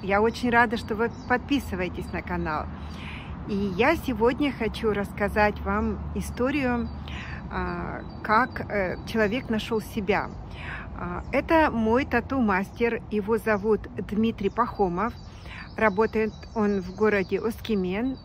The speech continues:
м, восточный регион, а, Казахстана, м, по улице Бурова, шесть дробь один.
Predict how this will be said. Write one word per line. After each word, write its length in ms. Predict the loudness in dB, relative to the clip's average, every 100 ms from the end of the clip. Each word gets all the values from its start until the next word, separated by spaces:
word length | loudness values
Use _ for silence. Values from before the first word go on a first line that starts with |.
| -8
м, 240 | -6 -6 -4
восточный 520 | -4 -2 -4 -2 -4
регион, 640 | -2 -2 0 0 -2 -4 -8 -14 -12 -12 -8
а, 200 | -6 -6
Казахстана, 880 | -4 -6 -6 -6 -4 -2 0 0 -2 -6 -14 -14 -14 -6
м, 460 | -4 -4 -6 -8 -8 -4 4
по 140 | 6
улице 480 | 6 2 0 0 0
Бурова, 560 | 2 2 2 4 4
шесть 560 | 4 0 4 4 2 -8 -4
дробь 300 | 0 2 2
один. 460 | 0 2 2 2